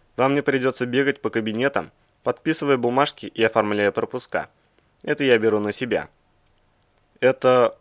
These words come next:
очень любезно с вашей стороны. Николаева, похоже, заранее приготовилась долго и упорно отстаивать свои исследования и никак не рассчитывала на столь активное содействие.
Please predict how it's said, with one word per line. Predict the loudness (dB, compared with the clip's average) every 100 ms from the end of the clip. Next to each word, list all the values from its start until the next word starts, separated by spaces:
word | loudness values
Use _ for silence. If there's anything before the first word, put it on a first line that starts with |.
| -4
очень | -2 0
любезно | 0 2 2 0
с | 0
вашей | 0 0
стороны. | -4 0 0 0 -4 -10 _ _ _ _
Николаева, | -10 0 4 6 6 2
похоже, | -2 -2 -2 -2 -4 _ _ _
заранее | 0 4 4 4 0
приготовилась | 0 0 2 2 2 2 2 -2
долго | -2 0 2 2
и | 0 2
упорно | 0 2 0 2 2
отстаивать | 0 2 2 2 0
свои | 0 0 0 -4
исследования | -4 0 0 -2 -4 -10 -18 _ _ _ _ -6
и | -2
никак | 0 0 2
не | 2
рассчитывала | 2 0 -2 0 4 4 2
на | -4
столь | -2 2
активное | 2 0 -6 -4 -2
содействие. | -2 -2 -4 -10 -12 -16